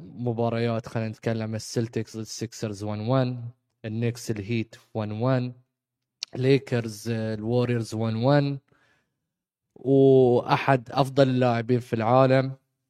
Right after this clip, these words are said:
خسران صفر اثنين، ألا وهو كيفن دورانت، خسران صفر اثنين من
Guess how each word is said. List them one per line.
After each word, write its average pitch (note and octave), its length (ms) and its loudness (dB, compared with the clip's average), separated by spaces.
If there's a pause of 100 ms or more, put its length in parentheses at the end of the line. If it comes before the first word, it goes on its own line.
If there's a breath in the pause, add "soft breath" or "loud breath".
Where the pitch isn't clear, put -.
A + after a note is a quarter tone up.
(140)
خسران B2+ 600 2 (240)
صفر - 360 -2
اثنين، A2 420 -6 (540)
ألا A#2 140 0
وهو A#2 360 2
كيفن A#2 340 -4
دورانت، A2+ 320 -2
خسران A2+ 440 -6
صفر A#2 340 -2
اثنين A#2 520 -4
من A2+ 260 -6